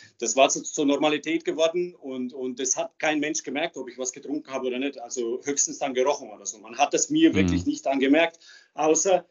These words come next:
Speaker 1: <clears throat> außer ich hatte dann wirklich, sag ich mal, zwei Flaschen Jägermeister, äh, Intus irgendwo. Dann war's natürlich dann schon, äh,
Speaker 2: Ja.
Speaker 1: Zappenduster, ne?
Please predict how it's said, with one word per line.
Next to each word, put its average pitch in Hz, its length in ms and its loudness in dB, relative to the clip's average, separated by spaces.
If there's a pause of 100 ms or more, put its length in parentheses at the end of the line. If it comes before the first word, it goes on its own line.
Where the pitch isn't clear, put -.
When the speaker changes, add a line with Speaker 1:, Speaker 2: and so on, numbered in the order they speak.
(360)
Speaker 1:
<clears throat> - 400 6
außer 160 220 -8
ich 160 80 -12
hatte 165 220 -6
dann 147 160 -8
wirklich, 151 460 -10
sag 135 240 -8
ich 127 60 -4
mal, 117 200 -6
zwei 160 260 2
Flaschen 165 320 2
Jägermeister, 143 1400 -4
äh, 190 40 -6
Intus 190 400 -2
irgendwo. 170 520 -8 (380)
Dann 151 180 0
war's 135 240 0
natürlich 135 320 -10
dann 123 140 -14
schon, 95 300 -16 (1400)
äh, 123 320 0 (140)
Speaker 2:
Ja. 101 320 4 (180)
Speaker 1:
Zappenduster, 131 720 -4
ne? 117 180 -14